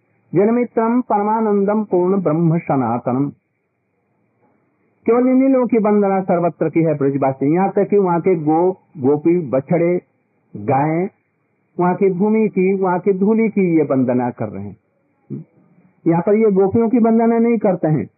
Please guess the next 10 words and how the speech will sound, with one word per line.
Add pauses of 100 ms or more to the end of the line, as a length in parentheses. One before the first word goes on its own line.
(220)
किसकी
वंदना
कर
रहे
हैं? (1400)
वंदे (160)
ब्रज
स्त्रीणां
पादरेणुम। (1700)
ये